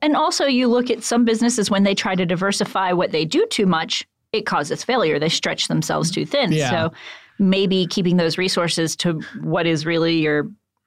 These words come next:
Speaker 1: meat
Speaker 2: Your
Speaker 1: and
Speaker 2: strengths,
Speaker 1: potatoes.
Speaker 2: yeah,
Speaker 1: Yeah.
Speaker 2: your, your core competencies, as we would say in the old consulting days that I, I, I don't talk about very much. But
Speaker 1: Yeah.
Speaker 2: yeah, yeah. So I feel sympathy for this, but I also admit,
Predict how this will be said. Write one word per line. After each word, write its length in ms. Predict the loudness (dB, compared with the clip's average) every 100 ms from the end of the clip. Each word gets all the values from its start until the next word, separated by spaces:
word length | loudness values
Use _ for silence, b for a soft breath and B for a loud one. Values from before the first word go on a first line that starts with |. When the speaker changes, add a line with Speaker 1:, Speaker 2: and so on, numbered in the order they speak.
| _
Speaker 1:
meat 180 | 2 2
Speaker 2:
Your 100 | 2
Speaker 1:
and 20 |
Speaker 2:
strengths, 280 | 0 0 0 2 2
Speaker 1:
potatoes. 160 | 2 0
Speaker 2:
yeah, 140 | 0
Speaker 1:
Yeah. 300 | 0 0 -2
Speaker 2:
your, 80 | 0 0
your 60 | 0
core 400 | 0 0 2 0
competencies, 880 | 0 -2 0 0 0 0 0 0 0
as 160 | 0
we 140 | 2 2
would 140 | 0
say 280 | 0 -2 0
in 80 | 2
the 140 | 2
old 440 | 2 2 0 -2 0
consulting 640 | 0 0 0 0 2 2
days 360 | 2 0 0 -2
that 120 | -2
I, 240 | -2 -4 B B B _ _ _ -4
I, 200 | -2 -2
I 100 | -2
don't 200 | 0 0
talk 240 | 0 -2
about 260 | 0 -2 -2
very 220 | 0 2
much. 360 | 2 0 -2 -4
But 100 | 0
Speaker 1:
Yeah. 480 | 0 2 0 -2 -2
Speaker 2:
yeah, 80 | -2 -2 0
yeah. 40 |
So 420 | 0 0 2 0 -2 B B B B _
I 120 | -4
feel 220 | 0 0 0
sympathy 440 | 2 2 2 2
for 140 | 2
this, 220 | 0 -2 -2
but 180 | 0
I 80 | 0
also 640 | 0 0 0 2 2 2 0
admit, 420 | 2 2 2 -2